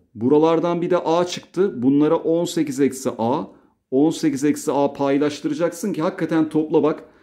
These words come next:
Cevap burada, cevap demeyeyim yani. İp elli santim oluyor. Şöyle çizeyim bir daha buraya bakın. Şunu yaptık, bunu yaptık.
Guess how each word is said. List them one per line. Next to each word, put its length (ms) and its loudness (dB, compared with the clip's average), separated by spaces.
Cevap 500 0
burada, 440 2
cevap 340 -2
demeyeyim 240 -2
yani. 420 -6
İp 320 -6
elli 260 4
santim 440 -2
oluyor. 360 -6
Şöyle 460 2
çizeyim 500 2
bir 100 0
daha 220 -4
buraya 240 -4
bakın. 360 -8
Şunu 400 2
yaptık, 600 -2
bunu 180 2
yaptık. 640 -4